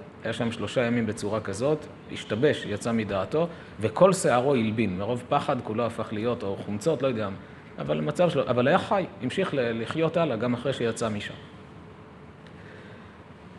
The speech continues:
יונה היה שם, אבל טוב לו, מה אכפת לו? יש לו אונייה שלוקחת אותו, רואה את הנוף של ה-, של הים שם.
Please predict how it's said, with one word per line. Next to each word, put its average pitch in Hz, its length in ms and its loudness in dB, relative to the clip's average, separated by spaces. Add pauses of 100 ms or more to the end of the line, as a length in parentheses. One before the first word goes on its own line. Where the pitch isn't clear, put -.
(160)
יונה 151 320 12
היה 135 240 10
שם, 147 360 6 (1300)
אבל 151 480 8 (920)
טוב 202 220 10
לו, 135 200 6
מה 165 120 6
אכפת 143 300 4
לו? 127 80 4
יש 143 120 0
לו 151 80 8
אונייה 135 340 8
שלוקחת 123 480 2
אותו, 104 680 2 (240)
רואה 123 240 8
את 135 120 6
הנוף 135 300 8
של 113 200 2
ה-, 107 160 4
של 110 160 0
הים 123 320 8
שם. 98 180 0